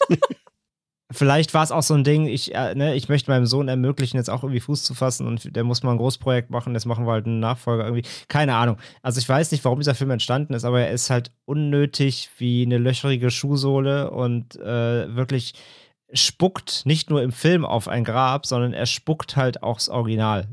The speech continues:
Speaker 2: tatsächlich. Also ich finde, der, er geht mit seinen Figuren, vor allem eben natürlich, ähm, äh, d-, äh, Camille Keaton, also Jennifer Hills, die wieder mitspielt,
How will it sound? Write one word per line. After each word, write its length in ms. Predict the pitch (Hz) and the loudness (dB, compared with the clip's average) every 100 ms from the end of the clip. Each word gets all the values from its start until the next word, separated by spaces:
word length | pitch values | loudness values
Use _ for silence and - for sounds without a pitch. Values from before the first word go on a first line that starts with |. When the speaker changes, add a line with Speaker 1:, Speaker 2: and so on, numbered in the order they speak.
| - | -12
Speaker 2:
tatsächlich. 480 | 92 98 92 104 | -8 -8 -8 -8
Also 160 | 113 107 | -6 -4
ich 100 | 117 | -4
finde, 300 | 143 151 147 | -2 0 2
der, 260 | 127 123 117 - - _ _ | 2 2 0 -6 -20 _ _
er 100 | 123 | -4
geht 200 | 117 151 | -2 -2
mit 140 | 156 131 | -2 0
seinen 280 | 127 123 | 2 2
Figuren, 540 | 120 120 110 160 190 151 | 0 -6 -2 2 4 2
vor 260 | - - | -2 -2
allem 300 | 156 175 135 | 2 2 2
eben 340 | - 110 110 107 | 0 0 0 0
natürlich, 600 | 104 - 120 110 101 - | -2 -4 -4 -4 -6 -12
ähm, 440 | 113 110 101 98 104 _ _ _ _ _ _ | -6 -4 -4 -6 -10 _ _ _ _ _ _
äh, 260 | 117 110 104 | -4 -2 -2
d-, 200 | - 104 | -8 -8
äh, 200 | 113 107 | -4 -2
Camille 280 | 117 117 | 0 0
Keaton, 440 | 113 165 160 123 113 | 0 0 0 0 -2
also 160 | 101 | -2
Jennifer 340 | 107 113 107 110 | -2 -2 -2 0
Hills, 360 | 117 131 123 | 0 0 -2
die 160 | - 127 | -4 -2
wieder 200 | 123 113 | 2 2
mitspielt, 600 | 131 - - 104 120 - | 2 0 0 0 0 -2